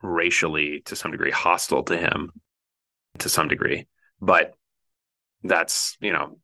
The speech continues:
he's, he's able to do this because they're like, "Oh, yeah, of course, you know, food is the major cause of this civilization-wide dysfunction we're all experiencing now."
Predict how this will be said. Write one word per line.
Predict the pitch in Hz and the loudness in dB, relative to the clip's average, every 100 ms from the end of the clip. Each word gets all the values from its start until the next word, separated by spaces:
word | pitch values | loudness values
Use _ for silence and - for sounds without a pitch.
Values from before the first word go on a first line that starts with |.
| - | -10
he's, | - 113 90 | 0 2 2
he's | - 107 | -4 -2
able | 104 98 87 | 2 2 2
to | 85 | 0
do | 90 | 0
this | 80 - | -2 -4
because | - - 78 | -6 -4 -2
they're | 80 80 | 0 0
like, | 76 - | 0 0
"Oh, | 110 | 2
yeah, | 98 104 80 | 2 2 0
of | 76 - | -4 0
course, | 107 90 - - _ - _ - | 2 2 0 -8 _ -20 _ -8
you | 87 | -2
know, | 80 76 | 0 -2
food | - - 90 85 73 | -4 2 4 4 2
is | 73 - - - 98 | -2 -4 -12 -14 -2
the | 92 | 0
major | 85 80 85 | 2 0 -2
cause | 76 85 73 62 - - | 0 2 2 0 -4 -2
of | 82 67 - - | -2 -2 -6 2
this | 73 - - - _ _ _ _ - | 2 2 -2 -4 _ _ _ _ -12
civilization-wide | - 104 85 80 - 82 78 76 73 76 73 | -2 0 2 0 0 0 2 0 2 0 0
dysfunction | 67 - - - - 78 | -4 -4 -2 -2 -2 2
we're | - | 2
all | - | 2
experiencing | - - 80 - - 80 | -2 0 0 0 -4 -2
now." | 80 | -4